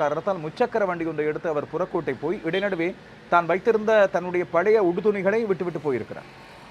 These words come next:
அதற்கு பிறகு தொலைபேசி மூலமாக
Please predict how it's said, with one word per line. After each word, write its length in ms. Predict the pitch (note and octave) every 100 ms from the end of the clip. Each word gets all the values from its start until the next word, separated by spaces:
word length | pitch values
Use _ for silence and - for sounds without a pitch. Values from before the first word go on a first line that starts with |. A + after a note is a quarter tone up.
| C3+
அதற்கு 280 | F#3 B3+ B3 G#3
பிறகு 240 | F#3+ A#3+ - - - - - - - - - - - -
தொலைபேசி 380 | A3 A#3+ A#3 G#3+ G3
மூலமாக 360 | F3+ F#3+ G3+